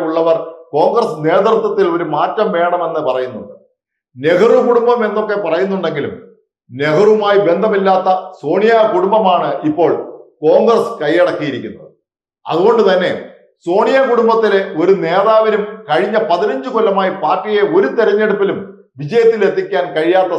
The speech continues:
സാഹചര്യം ഈ നേതാക്കൾ പരാജയത്തെ ബോധ്യപ്പെടുത്തുന്നുമുണ്ട്. അതുകൊണ്ടാണ് സോണിയ കുടുംബത്തിന് പുറത്തുനിന്നും ജനതാൽപര്യമുള്ള ഒരു കോൺഗ്രസ് നേതാവ് പാർട്ടി പ്രസിഡന്റ് ചുമതലയിൽ വരണമെന്ന ആവശ്യം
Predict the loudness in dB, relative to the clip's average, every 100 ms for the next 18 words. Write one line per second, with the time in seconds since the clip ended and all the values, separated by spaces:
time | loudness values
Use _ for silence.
0 | -4 -2 0 0 0 0 -2 -8 -18 -8
1 | -4 0 2 2 0 0 -2 -2 0 0
2 | 0 -2 0 -2 0 0 0 -2 -8 -10
3 | -12 -14 -20 _ _ _ _ _ -4 2
4 | 2 2 0 -2 -6 -14 -20 -8 -2 2
5 | 2 2 2 2 2 2 0 -2 -2 -2
6 | 0 -2 -2 -2 -4 -10 -18 _ _ _
7 | -4 0 2 2 0 -4 -4 -2 2 2
8 | 2 0 2 2 2 -2 0 0 0 -2
9 | -2 -2 -4 -4 -6 -4 -4 -2 -2 -2
10 | -2 0 2 2 2 0 0 -2 -2 -2
11 | -2 -2 -4 -4